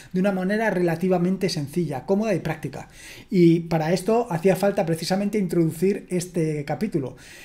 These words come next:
Sé que es un capítulo bastante denso, ¿eh? Así que ojo que, que hay que pelearse un poco con esto. Bueno, esto está en Telegram api y en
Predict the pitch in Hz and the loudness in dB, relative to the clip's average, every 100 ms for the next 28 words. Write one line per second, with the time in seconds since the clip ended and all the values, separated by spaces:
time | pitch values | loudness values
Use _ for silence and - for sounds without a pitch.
0 | - - 220 240 233 226 240 240 247 196 | -10 -2 2 2 2 0 2 2 4 4
1 | 175 180 190 147 139 139 160 214 151 - | 2 0 0 -2 -4 -4 -4 -2 -2 0
2 | 170 208 202 196 - 175 160 165 208 156 | 2 4 2 0 -2 0 0 2 2 2
3 | 131 170 143 - - - - 170 165 156 | 2 2 0 -10 -18 -12 -4 -2 0 0
4 | 170 170 165 160 165 160 135 123 - - | 2 0 0 0 -2 -4 -8 -10 -8 -8
5 | - 190 139 - - - - - - - | -4 -2 -2 -6 -18 -20 -20 -20 -20 -20
6 | - - - - - - 202 208 247 247 | -20 -20 -20 -20 -14 -2 0 2 2 2
7 | 254 277 190 196 190 170 143 127 127 - | 0 2 2 2 4 2 -2 -6 -8 -4
8 | 180 214 | 2 2